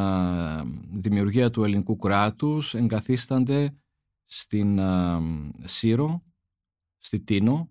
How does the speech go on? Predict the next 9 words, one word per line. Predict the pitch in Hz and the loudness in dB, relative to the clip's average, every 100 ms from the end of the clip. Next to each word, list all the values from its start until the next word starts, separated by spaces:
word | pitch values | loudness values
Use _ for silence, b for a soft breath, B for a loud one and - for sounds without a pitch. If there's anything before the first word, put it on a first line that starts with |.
| _ _ _ _ _ _ _ _ | _ _ _ _ _ _ _ _
και | 127 123 120 113 | 0 2 2 2
στις | - 117 | -2 0
αρχές | 117 139 123 | 0 0 0
του | 113 | -2
εικοστού | 107 104 - 107 | -2 -4 -2 0
αιώνα | 98 98 104 107 | 2 2 2 0
και | 101 | -4
στην | 90 - 95 92 92 | -8 -2 0 2 0
Αθήνα. | - 98 104 78 78 | -4 -4 -2 -2 -4